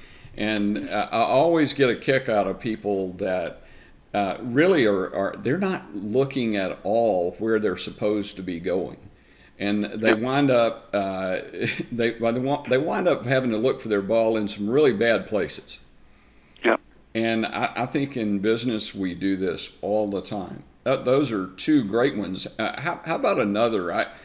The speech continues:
Speaker 1: uh, there, there's one that I loved. I want you to talk about just a little bit in the, that I loved in the book. And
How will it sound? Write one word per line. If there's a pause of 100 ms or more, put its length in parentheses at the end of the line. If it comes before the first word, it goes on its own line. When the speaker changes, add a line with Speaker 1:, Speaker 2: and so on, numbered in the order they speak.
(340)
Speaker 1:
uh,
there,
there's
one
that
I
loved.
I
want
you
to
talk
about
just
a
little
bit
in
the, (240)
that
I
loved
in
the
book.
And